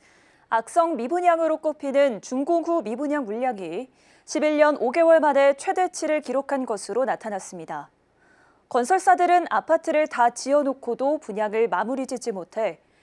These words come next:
공사비 회수에 어려움을 겪고 있는데요.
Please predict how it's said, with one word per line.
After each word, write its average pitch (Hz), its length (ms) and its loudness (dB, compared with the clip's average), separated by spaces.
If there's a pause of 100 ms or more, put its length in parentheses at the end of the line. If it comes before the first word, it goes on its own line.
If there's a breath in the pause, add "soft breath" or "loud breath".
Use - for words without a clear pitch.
(140)
공사비 302 480 0
회수에 311 480 2
어려움을 277 500 0
겪고 220 300 -6
있는데요. 175 540 -10